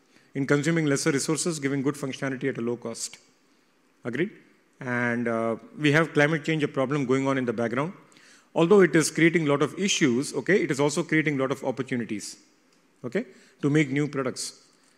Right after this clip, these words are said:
Okay, so there is a lot of business waiting here, in, also in this kind of a scenario. And, uh, I, I believe that advanced frugal products can make a big dent here. But how do you make them, right?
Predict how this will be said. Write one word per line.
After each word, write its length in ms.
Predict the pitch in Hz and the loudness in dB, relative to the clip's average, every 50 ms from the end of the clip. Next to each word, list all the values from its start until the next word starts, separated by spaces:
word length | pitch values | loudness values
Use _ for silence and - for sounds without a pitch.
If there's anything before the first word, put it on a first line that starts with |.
| _ _ _ _ - 139 | _ _ _ _ -18 -16
Okay, 220 | 123 120 147 143 | -4 -2 -2 -2
so 200 | 143 - 135 127 | 0 0 -2 0
there 160 | 120 131 131 | 0 0 -2
is 140 | 131 120 - | -2 -4 -4
a 100 | 127 135 | -2 0
lot 160 | 143 143 143 | 0 2 2
of 280 | 170 143 - - 131 123 | 0 -2 -2 -8 -6 -4
business 360 | 139 131 117 156 139 - - | -4 -2 -2 -2 -2 -2 -2
waiting 260 | 139 135 - 139 127 | -2 -2 -2 -4 -4
here, 200 | 101 110 110 101 - - _ _ _ _ _ _ - - | -4 -4 -6 -6 -8 -14 _ _ _ _ _ _ -14 -8
in, 240 | 123 117 117 117 117 - - - | -6 -4 -4 -6 -6 -10 -6 -6
also 240 | 131 127 - - 139 | -4 -4 -2 -4 -4
in 80 | 123 | -2
this 140 | 117 123 123 | -2 -4 -4
kind 180 | - 135 123 127 | -4 -4 -4 -4
of 100 | 113 117 | -4 -6
a 40 | |
scenario. 460 | 101 - 123 120 123 117 104 98 95 - _ _ _ _ _ _ _ _ _ _ _ _ _ _ _ _ _ _ _ - | -8 -8 -6 -6 -4 -4 -6 -8 -10 -12 _ _ _ _ _ _ _ _ _ _ _ _ _ _ _ _ _ _ _ -4
And, 460 | 139 131 131 131 131 131 117 113 113 - | 0 4 4 4 4 2 0 -4 -6 -6
uh, 140 | - - - | -6 -6 -6
I, 300 | - 135 143 147 135 127 - - - - | 0 2 4 4 4 0 -2 -8 -2 0
I 80 | 143 143 | 0 2
believe 300 | 139 156 165 175 165 139 | 2 4 4 4 4 6
that 140 | 143 139 127 | 4 4 4
advanced 380 | 135 127 127 151 156 151 - - | 2 2 2 2 2 2 0 -4
frugal 300 | - 151 135 143 143 135 | -4 -4 0 0 0 0
products 500 | 143 - 139 143 139 131 107 - - - | 0 -4 -4 -2 -2 -2 -2 -4 -8 -6
can 240 | - 139 123 123 | -4 -4 -2 0
make 160 | 131 135 120 - | 0 -2 0 -2
a 60 | 117 | -2
big 460 | 107 131 135 127 - - - 127 113 | 2 2 2 2 0 -12 -12 -4 2
dent 280 | 135 135 139 135 - - | 2 2 2 2 -4 -8
here. 280 | - - 107 101 98 - - _ _ _ _ _ _ _ _ _ _ _ _ _ _ _ _ _ _ _ - | -8 -6 -4 -4 -4 -8 -14 _ _ _ _ _ _ _ _ _ _ _ _ _ _ _ _ _ _ _ 2
But 180 | 139 170 175 - - - - - _ _ - | 2 2 2 2 -4 -20 -20 -20 _ _ -2
how 240 | - 165 185 214 | 2 6 6 6
do 120 | 208 180 208 | 6 6 4
you 160 | 196 190 180 | 6 6 4
make 300 | 160 160 180 185 160 139 | 4 4 0 0 -2 -4
them, 220 | - 107 104 101 - - _ - _ _ _ _ _ _ _ _ _ - | -6 -6 -8 -8 -14 -20 _ -20 _ _ _ _ _ _ _ _ _ -8
right? 220 | 117 123 - | -6 -6 -6